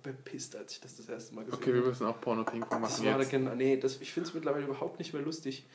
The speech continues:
Speaker 1: Aber damals, Alter, hab ich gedacht, ich komm nicht mehr klar. Ich hab einen Bekannten, noch einen anderen Bekannten, der wohnt bei meiner Oma in der Stadt. Wenn du den arg doll zum Lachen bringst, pisst er sich immer in die Hose. Das ist so lustig. Wir,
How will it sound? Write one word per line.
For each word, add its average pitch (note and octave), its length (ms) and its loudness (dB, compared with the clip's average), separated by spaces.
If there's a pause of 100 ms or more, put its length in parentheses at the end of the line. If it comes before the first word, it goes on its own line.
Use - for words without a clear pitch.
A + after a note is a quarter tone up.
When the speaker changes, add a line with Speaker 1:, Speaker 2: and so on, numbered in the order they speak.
(180)
Speaker 1:
Aber A#2+ 180 -4
damals, D#3 520 -2
Alter, C#3 200 -4
hab C3+ 160 -8
ich - 180 -12
gedacht, C3 340 -6
ich - 200 -10
komm C3+ 260 -4
nicht C3 180 -8
mehr B2+ 100 -4
klar. B2+ 320 -8 (760)
Ich C3 100 0
hab D3+ 80 6
einen D#3+ 80 2
Bekannten, E3+ 560 6
noch G3 180 4
einen D#3 140 0
anderen C3+ 260 0
Bekannten, C3 280 -2
der A#2+ 100 0
wohnt C3 140 0
bei B2 80 0
meiner A#2+ 180 0
Oma D#3 180 0
in B2 80 2
der A#2+ 80 2
Stadt. - 280 -2
Wenn B2+ 80 2
du B2 80 0
den C3+ 200 4
arg - 280 -2
doll D3 160 0
zum C3+ 160 0
Lachen C#3 200 0
bringst, C3+ 280 -6
pisst C3+ 200 -8
er B2+ 60 0
sich B2 140 -6
immer C#3+ 160 -4
in B2+ 40 0
die C3 80 0
Hose. C3 300 0 (1120)
Das C#3 160 -2
ist - 160 0
so D3 160 -2
lustig. D3 480 -2
Wir, B2 100 0